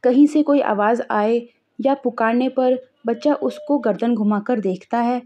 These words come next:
और थ्री मंथ के बच्चे को दूर की चीज़ें भी दिखने लग जाती हैं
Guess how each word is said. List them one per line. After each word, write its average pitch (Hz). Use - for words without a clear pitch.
और 262
थ्री 302
मंथ 294
के 294
बच्चे 240
को 269
दूर 247
की 302
चीज़ें 247
भी 269
दिखने 233
लग 208
जाती 220
हैं 294